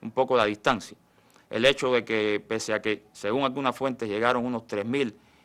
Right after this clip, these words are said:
quizá cuatro mil musulmanes a Cuba y con esa cantidad pudieron haber constituido alguna asociación religiosa, alguna mezquita,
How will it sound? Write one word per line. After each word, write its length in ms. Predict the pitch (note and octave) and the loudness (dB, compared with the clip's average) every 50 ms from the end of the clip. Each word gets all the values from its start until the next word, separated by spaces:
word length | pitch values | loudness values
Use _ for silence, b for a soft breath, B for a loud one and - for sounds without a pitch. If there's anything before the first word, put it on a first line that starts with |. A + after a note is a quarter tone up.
| b b | b b
quizá 300 | - G2 - - B2 A#2+ | -12 -8 -2 0 0 0
cuatro 320 | A2 A2+ A2+ G#2 A2+ G#2+ | 2 0 -2 -2 -2 -2
mil 140 | A#2 C3+ B2+ | -2 -2 -2
musulmanes 520 | A2+ A2+ G#2+ - G#2 G2+ A2+ B2 B2+ B2 B2 | -2 -4 -6 -6 -6 -2 -2 0 0 0 0
a 80 | B2 | 0
Cuba 240 | A2+ C3 B2+ A2+ G#2+ | 0 0 0 0 0
y 40 | G2+ | -2
con 180 | - G2+ G#2 | -2 -4 -4
esa 180 | A#2 A#2+ - A#2 | -4 -4 -4 -4
cantidad 400 | A2 A2 G#2 - G#2+ A2+ A#2 A2 | -4 -4 -4 -4 -2 -2 -2 -2
pudieron 380 | - A2 A2 A2 A2+ A2+ A2+ A2 | -4 -4 -4 -4 -4 -2 -2 -2
haber 180 | A2 A2 G#2+ | -2 -2 -4
constituido 540 | A2 A2 G#2 G2 G#2 G2+ G2+ A2 A#2 G#2+ G2+ - b b b b b b b b b | -6 -8 -8 -8 -8 -6 -4 -4 -4 -4 -6 -10 b b b b b b b b b
alguna 300 | G2+ G2 A2 A#2 A2+ A2 | -4 -4 -2 -4 -4 -4
asociación 500 | - G#2+ G2+ - G2+ G2+ - A2+ A2+ A2 | -4 -6 -6 -4 -4 -4 -4 -4 -6 -4
religiosa, 500 | A2 G#2 G#2 G2+ A2+ B2 B2 - A2 G2+ | -4 -4 -4 -2 -2 -2 -2 -2 -4 -6
alguna 240 | F#2+ G#2+ A#2+ B2+ | -4 -4 -4 -4
mezquita, 440 | B2+ B2+ B2 - C3 B2+ A#2+ B2+ - | -4 -4 -4 -6 -6 -6 -6 -8 -12